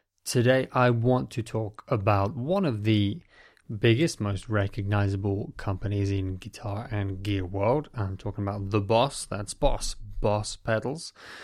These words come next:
Um, and I was just, you know, looking around at the news which is going on about Boss at the moment, which, um, you've probably seen. I'm gonna go on and talk about it. And I was just thinking about, "Nah, what do I think of that?" For some reason, it was just sticking in my mind. What do I think of that?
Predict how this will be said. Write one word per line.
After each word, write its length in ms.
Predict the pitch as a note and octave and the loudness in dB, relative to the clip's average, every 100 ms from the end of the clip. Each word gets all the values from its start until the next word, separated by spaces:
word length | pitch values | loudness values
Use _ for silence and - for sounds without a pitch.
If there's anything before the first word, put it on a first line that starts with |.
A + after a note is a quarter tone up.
| - - _ | -18 -20 _
Um, 460 | C3+ A#2+ A#2+ A#2+ - | 0 2 2 0 -4
and 160 | - A#2 | 0 2
I 200 | C#3 F#3 F3+ _ _ _ _ _ - | 2 0 -4 _ _ _ _ _ -12
was 220 | - B3+ - | -4 -4 -2
just, 400 | C#4 B3+ - C#4 | -2 -2 -2 2
you 100 | C4+ | 2
know, 320 | G3 F#3 - _ | 2 0 -4 _
looking 380 | F3+ G3 G3 F3+ | -2 0 0 0
around 440 | D#3 D3 C#3+ C3+ | 4 4 4 2
at 160 | C3+ B2+ | 0 0
the 260 | B2+ B2 A#2 | 2 4 4
news 460 | A#2 A2+ A2+ A2 | 4 4 2 -2
which 160 | A#2 - | -8 -4
is 140 | G#2 G2+ _ | -4 -4 _
going 300 | A#2 A2 A2 | 0 2 2
on 140 | G#2 | 0
about 340 | G2 G#2 G#2+ - | 0 -2 -4 0
Boss 320 | G#2+ F#2+ - | 0 0 -6
at 40 | |
the 80 | A#2+ | -2
moment, 460 | G2+ F#2+ F2+ G#2+ E3+ | 0 0 -2 -4 -4
which, 500 | C3 - - - - | -10 -10 -12 -10 -2
um, 500 | A2 F#2+ F#2 F2 F2 _ _ | 0 0 -2 -6 -10 _ _
you've 160 | G#3 | -2
probably 300 | - D3 B2+ | 4 4 6
seen. 280 | G#2+ C3+ E3 | 4 4 2
I'm 160 | C#3+ A#2+ | 2 2
gonna 140 | A2+ | 2
go 140 | G#2+ G#2+ | 2 2
on 80 | |
and 80 | G2 | 0
talk 180 | - G#2 | -2 -2
about 220 | G#2 G#2+ | 0 0
it. 80 | G#2+ - - - - - _ - | 0 -8 -14 -18 -20 -20 _ 4
And 240 | C#3 C3 | 6 8
I 100 | D3 | 6
was 200 | D3+ A2+ | 6 2
just 180 | - A2+ | 0 2
thinking 220 | C3 A#2 | 4 6
about, 340 | A2 A2 G#2+ G3+ | 6 6 6 2
"Nah, 340 | G#3+ A3+ G#3+ - - _ _ _ - | 0 2 -2 -4 -20 _ _ _ -2
what 80 | |
do 60 | F3+ | 2
I 80 | D3+ | 2
think 320 | - E3 - | 4 2 2
of 100 | A2+ | 2
that?" 180 | G2+ - | 2 0
For 80 | C#3+ | 2
some 180 | G3+ | 4
reason, 220 | G3+ E3 E3 | 4 2 0
it 20 | |
was 140 | D3 | 0
just 160 | C3+ - | 0 0
sticking 280 | - B2 B2 | 0 0 2
in 80 | |
my 140 | G#2+ G2+ | 2 2
mind. 300 | G2 F#2 F#2 | 0 -4 -2
What 100 | A2 | 0
do 80 | G#2+ | 0
I 60 | |
think 320 | G2 A#2 G2 | -2 -8 -8
of 80 | A#2 | -8
that? 240 | - - | -10 -12